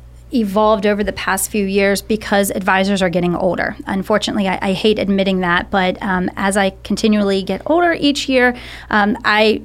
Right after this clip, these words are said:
think about my retirement and what that would look like. And when I think about my retirement, I think about my clients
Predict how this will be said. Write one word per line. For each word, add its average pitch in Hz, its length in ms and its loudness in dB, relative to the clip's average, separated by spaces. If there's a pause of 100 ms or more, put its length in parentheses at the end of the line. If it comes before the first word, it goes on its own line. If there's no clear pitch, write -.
think 240 240 0
about 208 220 2
my 214 160 4
retirement 214 640 0
and 196 160 2
what 202 160 0
that 190 160 2
would 185 140 -2
look 190 200 -4
like. 180 340 -2
And 185 520 0
when 196 220 0
I 196 60 0
think 240 160 2
about 214 180 2
my 196 120 0
retirement, 226 460 2
I 185 60 4
think 202 200 -2
about 196 400 2
my 208 160 4
clients - 500 -2